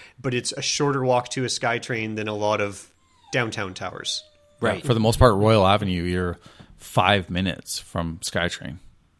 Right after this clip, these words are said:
Speaker 2: Yeah.
Speaker 3: Ish.
Speaker 2: Well, so now, uh, Discovery Reach, which is at the bottom of twelfth and Royal. On M L S, is that uptown?
Speaker 3: I think so, yeah.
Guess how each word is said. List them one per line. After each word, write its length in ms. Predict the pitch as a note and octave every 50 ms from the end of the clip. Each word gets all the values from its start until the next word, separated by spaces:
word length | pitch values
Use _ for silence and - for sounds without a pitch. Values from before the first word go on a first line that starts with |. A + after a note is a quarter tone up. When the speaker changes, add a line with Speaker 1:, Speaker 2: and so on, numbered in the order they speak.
| _ _ _ _ _ _ _ _ _ _ _ _ _ _ _ _ _ _ _ -
Speaker 2:
Yeah. 260 | C3+ C3 A#2 F#2+ - - _ _ _ _ _ -
Speaker 3:
Ish. 340 | - F#2+ E2+ - - - - _ - - _ -
Speaker 2:
Well, 200 | E3 E3+ - -
so 200 | C#3 - - E3+
now, 480 | D#3+ D#3+ D#3+ D#3+ D#3 D3+ D3 D3 C#3 C3+ - - - - - - - - _ _ _ - _ _ _ _ _ _ _ _ _ _ -
uh, 600 | - A#2 A#2 A2+ A#2 A#2 A2+ A2+ A2+ A2 G#2+ F#2+ - - _ -
Discovery 540 | A#2 C3+ C3 - - D#3+ D#3 D#3 F3 E3+ C#3+
Reach, 520 | A2 G#2+ G#2 B2 F3 - - - - - _ _ _ -
which 220 | - A#2 A2 -
is 120 | A#2 A2 G#2+
at 160 | A2 G2+ -
the 80 | - G2
bottom 440 | F2+ G#2 G2+ G#2+ A2 A2+ A2 A2
of 160 | G#2+ G2 F2 -
twelfth 680 | - - A#2 G#2+ G2 G2 G2+ - - - - - - - - -
and 380 | G2 F#2+ F#2 F2+ F2 F2 D#2+ - -
Royal. 540 | G2 G#2+ G#2 F#2+ F2+ D#2 D#2 F2+ C3 D#3 C#3+ _ _ _ _ _ _ _ _ _ _ _ _ _ _ _ _ _ _ _ _ _ _ -
On 120 | B2 B2+
M 120 | C#3 E3 E4+
L 140 | D#4+ F3
S, 180 | B2+ C#3+ D#3+ -
is 100 | B2+ G2+
that 200 | - E2+ E2+ G#2+
uptown? 440 | C3+ D#3 D#3 - - D#3+ E3 F3+ G#3+ - _ _ _ _ _ _ _ _ _ _ _ _ _ _ _ -
Speaker 3:
I 40 | -
think 240 | - - F#3+ F#3+ -
so, 140 | - C2+
yeah. 180 | D#2+ G2+ B2+ C#3